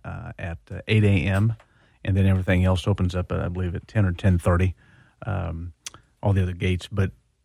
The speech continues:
the parade is gonna take that same route this year as it did last year. So I think tailgating is gonna be ruckus. I think it's gonna be an unbelievable environment. The weather, as you said, Scott's gonna be beautiful.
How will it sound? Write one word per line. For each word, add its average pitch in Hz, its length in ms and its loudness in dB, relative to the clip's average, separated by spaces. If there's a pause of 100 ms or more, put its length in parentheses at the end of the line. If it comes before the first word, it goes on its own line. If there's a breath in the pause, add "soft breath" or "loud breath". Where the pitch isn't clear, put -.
(160)
the 101 100 -8
parade 131 440 6
is 104 100 4
gonna 101 220 4
take 110 160 2
that 92 180 -2
same 101 340 2
route 95 380 -4 (580)
this 98 280 0
year 98 100 4
as 85 140 -2
it 85 60 -4
did 87 140 -2
last 87 400 -6
year. - 180 -10
So 92 360 -2 (100)
I 107 60 2
think 107 300 2
tailgating 101 580 2
is 85 80 -12
gonna 87 220 -4
be 82 120 -10
ruckus. 101 540 0
I 101 140 -6
think 87 220 -4
it's 90 120 -10
gonna 90 220 -6
be 85 240 -8
an 82 260 -12 (180)
unbelievable 101 880 4
environment. 92 680 2 (480 soft breath)
The 87 100 -4
weather, 101 420 2
as 98 160 -2
you 98 120 -2
said, 95 260 -4
Scott's 92 260 0
gonna 90 200 2
be 85 160 -2
beautiful. 101 560 4